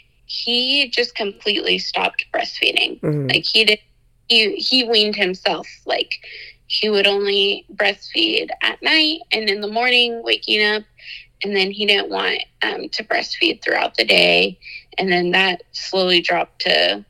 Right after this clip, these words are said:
Speaker 1: just at night he wanted to feed, and then he just didn't want to at all. So
Speaker 2: Mm-hmm.
Speaker 1: then I was,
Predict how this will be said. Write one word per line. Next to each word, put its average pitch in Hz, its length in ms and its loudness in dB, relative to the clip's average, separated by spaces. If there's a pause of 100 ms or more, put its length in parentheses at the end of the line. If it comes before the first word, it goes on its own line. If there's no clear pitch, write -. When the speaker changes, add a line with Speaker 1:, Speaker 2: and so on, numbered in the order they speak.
(600)
Speaker 1:
just 180 260 -2
at 170 140 0
night 170 240 2
he 175 140 0
wanted 165 360 0
to 175 100 -8
feed, 165 340 0
and 151 160 2
then 156 180 2
he 175 200 -2
just 156 260 0
didn't 156 260 0
want 156 240 -4
to - 120 -2
at - 200 2
all. - 240 0
So - 140 -8
Speaker 2:
Mm-hmm. 151 80 -2
Speaker 1:
then 180 160 2
I 170 140 2
was, 165 280 -8